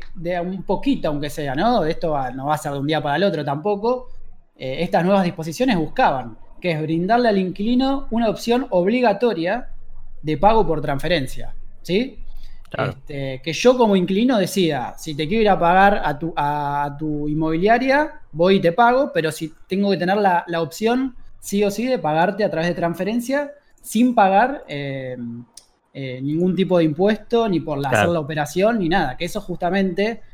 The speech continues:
Speaker 1: es lo que está evi-, evitan generalmente las inmobiliarias, por esto que decía bien vos, Facu, de, del tema de blanqueo, y que hoy en día no lo están respetando al margen de estas disposiciones y que te hacen hacer cualquier cosa. Tipo, bueno, quédate, ta-, te pongo el ejemplo mío, por ejemplo, ¿no?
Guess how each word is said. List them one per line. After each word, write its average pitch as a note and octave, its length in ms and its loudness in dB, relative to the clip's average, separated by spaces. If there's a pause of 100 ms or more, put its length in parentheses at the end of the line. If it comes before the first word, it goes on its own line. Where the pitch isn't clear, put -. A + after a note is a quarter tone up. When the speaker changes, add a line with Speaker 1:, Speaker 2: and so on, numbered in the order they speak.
(180)
Speaker 1:
es D#3 120 -6
lo D#3 120 -4
que C#3 100 -6
está E3 220 0
evi-, D#3 240 -2
evitan E3 480 -2
generalmente D#3 440 -2
las D#3 180 -6
inmobiliarias, G3 540 0
por D3 120 -10
esto D3 160 -12
que C#3+ 80 -12
decía D#3 200 -10
bien D#3 180 -4
vos, D3+ 140 -10
Facu, E3+ 300 -6
de, C3 200 -12 (260)
del B2+ 160 -10
tema D3+ 260 0
de D3 80 -2
blanqueo, G3 720 0 (500)
y D#3 160 -6
que E3 100 -2
hoy G3+ 160 4
en G#3+ 100 0
día A#3 500 -2 (100)
no G#3 120 4
lo A#3+ 60 6
están A#3 240 -2
respetando G3 880 0
al B3 160 -2
margen E3+ 300 -2
de E3+ 80 -2
estas E3 200 -4
disposiciones G3 800 -2
y E3 60 -12
que E3 140 -2
te E3 140 0
hacen G#3+ 260 -2
hacer G3+ 240 -4
cualquier D#3+ 340 -2
cosa. F3+ 440 -2
Tipo, D3 260 -8
bueno, F3+ 320 0 (320)
quédate, G3 240 4
ta-, E3+ 240 -4 (260)
te D#3 120 -2
pongo G#3 240 -2
el F#3 80 2
ejemplo E3 360 0
mío, D3 220 0
por B2+ 100 -12
ejemplo, B2 380 -12
¿no? A#3 260 -4